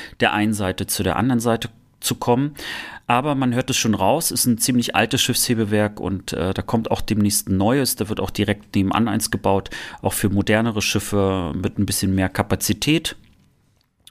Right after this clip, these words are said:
Und, äh, die Jahreszahlen schwanken so ein bisschen, aber im Grunde genommen, äh, soll das alte Schiffshebewerk zwanzig fünfundzwanzig dann endgültig dadurch dann auch ersetzt werden.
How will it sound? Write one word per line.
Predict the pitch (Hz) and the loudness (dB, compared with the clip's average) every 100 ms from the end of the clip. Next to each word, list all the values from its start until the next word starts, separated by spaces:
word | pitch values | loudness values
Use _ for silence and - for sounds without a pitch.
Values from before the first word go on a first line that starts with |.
| - | -4
Und, | 113 107 101 | 0 2 2
äh, | - 98 98 - - - - | 0 0 -2 -6 -12 -12 -2
die | 123 | 2
Jahreszahlen | 123 147 - 139 131 | 2 0 2 2 2
schwanken | - 120 147 156 | 2 2 2 0
so | 143 | 0
ein | |
bisschen, | 127 135 139 127 | 0 2 2 2
aber | - 117 113 107 | 2 2 2 2
im | 113 110 | 0 -2
Grunde | - 117 | 2 2
genommen, | 110 107 104 104 - | 2 2 2 2 0
äh, | 87 90 - - 92 | -6 -6 -6 -8 -4
soll | 110 104 101 101 - - | 0 2 2 -2 -10 -4
das | - 101 | 0 2
alte | 104 107 123 | 4 2 2
Schiffshebewerk | - 110 - 104 95 92 - | 0 0 2 2 0 -2 -2
zwanzig | - 95 - - | 0 0 0 0
fünfundzwanzig | 104 101 - 90 - - | 0 0 0 -2 -2 -4
dann | 87 | -4
endgültig | - - - 92 82 | -2 -4 -4 -4 -4
dadurch | - 85 82 | -2 -2 -4
dann | - 85 | -6 -6
auch | - 82 - - _ _ _ _ _ _ | -6 -8 -10 -20 _ _ _ _ _ _
ersetzt | - 110 120 - - | -2 2 2 0 -4
werden. | 78 78 - - | -4 -4 -6 -10